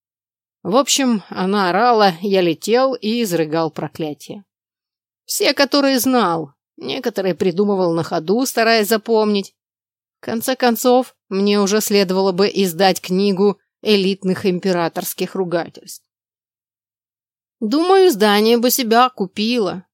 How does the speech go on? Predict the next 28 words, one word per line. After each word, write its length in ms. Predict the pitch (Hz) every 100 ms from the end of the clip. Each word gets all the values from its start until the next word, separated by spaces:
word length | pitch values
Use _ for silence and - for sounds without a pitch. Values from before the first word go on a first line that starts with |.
| -
да 240 | 247 330
и 60 | 302
заработало 680 | 269 254 151 175 175 180
бы 120 | 170
неплохо. 600 | 175 170 175 165 156 - - _ _ _ _ _
По 80 | -
крайней 340 | 190 247 202
мере, 300 | 180 233 254
на 120 | 220
содержание 720 | - 170 165 156 202 190 180
дворца 520 | 156 165 170 - 185 160
приёмов 640 | 156 147 156 240 - - _ _ _
однозначно 840 | - 196 196 160 165 156 - 170
хватило 580 | 160 180 185 214 208 170
бы. 160 | 160 196 _ _ _ _ _ _ _ _
Да 300 | 185 151 208
заткнётся 840 | 185 233 - 247 254 262 196 - 208
она, 200 | 196 196
наконец! 800 | 196 185 220 214 175 147 - - _ _ _ _ _ _ _ _
Я 280 | 196 311 330
было 260 | 302 311
собрался 600 | 294 285 247 302 277 269 269
ущипнуть 800 | 277 247 - 269 269 294 269
Джаз 500 | 170 190 240 196 175
за 280 | - 185 175
её 320 | 202 190 202
крепенький 640 | 180 202 196 - 185 185 190
задок, 640 | 196 214 254 302 180 -